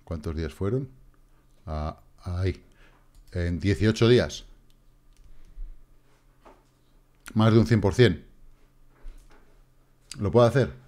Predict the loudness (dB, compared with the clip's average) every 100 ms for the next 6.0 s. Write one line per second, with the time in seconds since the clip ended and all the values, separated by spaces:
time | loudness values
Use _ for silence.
0 | -20 _ -8 2 4 4 6 6 6 6
1 | 0 -8 -20 -8 -2 0 2 0 -4 -18
2 | _ -6 -6 -6 _ -2 0 0 4 4
3 | 4 4 0 -4 -8 -6 -2 0 0 -2
4 | -8 -10 -4 -4 -2 -4 -4 -20 -20 -8
5 | -6 6 8 8 0 -8 -8 -8 -8